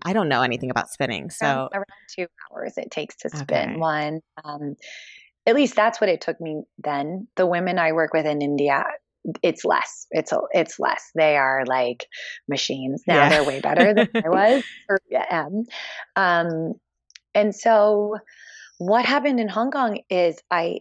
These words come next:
Speaker 2: I actually had a studio office. I had a studio space I, I shared with two other, um, people who o-, had their own small businesses. And I recruited a few Hong Kong women, and I taught them how to spin, and we just sort of figured it out.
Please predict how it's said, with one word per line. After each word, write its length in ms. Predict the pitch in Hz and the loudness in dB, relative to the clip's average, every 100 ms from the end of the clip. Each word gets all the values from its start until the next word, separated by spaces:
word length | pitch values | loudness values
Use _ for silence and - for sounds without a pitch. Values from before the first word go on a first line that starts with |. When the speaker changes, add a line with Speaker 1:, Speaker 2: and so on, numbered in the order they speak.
| - | -6
Speaker 2:
I 60 | - | -6
actually 320 | - - 320 | -6 -2 0
had 100 | 240 | 0
a 40 | |
studio 420 | - - 190 175 151 | -2 -2 2 4 2
office. 400 | 135 - - - | 0 -2 -4 -2
I 40 | |
had 80 | 165 | -2
a 40 | 165 | -2
studio 340 | - 165 165 | -2 2 2
space 320 | 165 - 151 147 | 2 2 2 2
I, 120 | 156 165 | -2 -2
I 60 | |
shared 280 | 151 - 151 | -2 0 0
with 120 | 165 | 0
two 180 | - 151 | 0 2
other, 380 | 147 151 147 - _ - | 2 2 0 -4 _ -4
um, 380 | 139 135 135 156 _ _ _ - - _ _ - | -4 -4 -6 -12 _ _ _ -20 -20 _ _ -2
people 440 | 147 147 233 - - - - - - | 2 2 2 -2 -18 -16 -16 -18 -6
who 180 | 170 151 | -2 0
o-, 120 | 143 | 0
had 260 | - 156 147 | 0 0 2
their 120 | 151 | 2
own 120 | 147 123 | 0 -2
small 300 | - 147 139 | 0 2 2
businesses. 640 | 151 156 156 156 170 196 - - - - - - | 0 -2 -2 2 2 0 -10 -14 -14 -16 -12 -2
And 600 | 202 175 185 185 190 196 - - | 0 2 2 2 0 -4 -6 0
I 600 | 190 185 185 190 185 196 - _ _ _ _ - | 2 4 4 4 2 0 -4 _ _ _ _ -14
recruited 600 | 151 196 196 220 202 254 | -2 -2 2 2 4 4
a 80 | 254 | 4
few 280 | - 233 240 | 2 0 2
Hong 220 | 220 226 | 2 2
Kong 220 | 247 233 | 2 4
women, 340 | 226 302 277 | 2 4 2
and 100 | 196 170 | 2 2
I 80 | 156 | -2
taught 320 | - 147 - | -2 -4 -2
them 100 | 208 | 0
how 140 | 240 | 2
to 80 | 269 | 0
spin, 440 | 277 190 247 320 | -2 0 2 4
and 140 | 247 202 | 2 0
we 140 | 202 | -4
just 200 | 190 214 | -6 -8
sort 160 | - 349 | -8 -8
of 100 | 277 | -8
figured 420 | - 170 190 285 | -8 -2 2 4
it 140 | 269 175 | 4 4
out. 380 | 175 190 - | 2 2 2